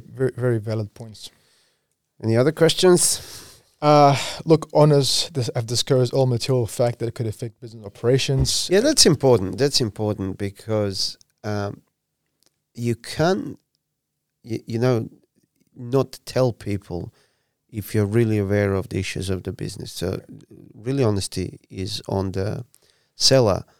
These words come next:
Speaker 1: Mm-hmm.
Speaker 2: to disclose. Uh, look, uh, they, they are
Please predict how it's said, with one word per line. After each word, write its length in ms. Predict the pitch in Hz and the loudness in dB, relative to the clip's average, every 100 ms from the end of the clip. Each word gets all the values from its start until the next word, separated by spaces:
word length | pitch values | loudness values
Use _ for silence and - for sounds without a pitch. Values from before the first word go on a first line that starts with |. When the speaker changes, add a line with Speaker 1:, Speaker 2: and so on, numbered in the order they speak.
| - | -20
Speaker 1:
Mm-hmm. 140 | 98 - | -20 -12
Speaker 2:
to 100 | 101 | -6
disclose. 640 | 95 - 117 107 98 - _ _ _ _ _ _ | -4 0 2 2 2 -6 _ _ _ _ _ _
Uh, 60 | - - _ - - | -10 -10 _ -20 -12
look, 220 | 107 - | -10 -8
uh, 40 | - - - - - - - - | -8 -8 -14 -20 -20 -20 -20 -12
they, 140 | - | -10
they 200 | 110 113 | -4 -2
are 140 | 117 | -2